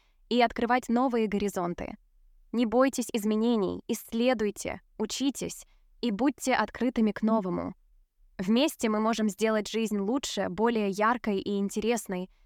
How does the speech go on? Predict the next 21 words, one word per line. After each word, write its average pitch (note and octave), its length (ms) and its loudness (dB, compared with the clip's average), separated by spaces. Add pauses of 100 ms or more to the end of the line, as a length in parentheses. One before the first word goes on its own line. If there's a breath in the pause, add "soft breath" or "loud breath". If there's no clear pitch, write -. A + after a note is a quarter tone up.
(280)
И G#3+ 80 0
помните, C#4 500 2
что - 280 -4
за G#3 180 -2
каждым A3 440 0
алгоритмом, G3+ 640 -2
каждой G#3+ 380 0
строкой G3+ 380 -4
кода A3 320 -2
стоит G#3 380 -2
человек, G3+ 520 0 (340)
его G#3 300 0
забота G3 440 0
и G#3+ 140 0
труд. G#3 380 -2 (580)
Искусственный A#3 640 0
интеллект — A3+ 500 0 (220)
это A3 200 0
не G#3+ 140 4
замена G#3 400 2
человека, F3+ 600 -2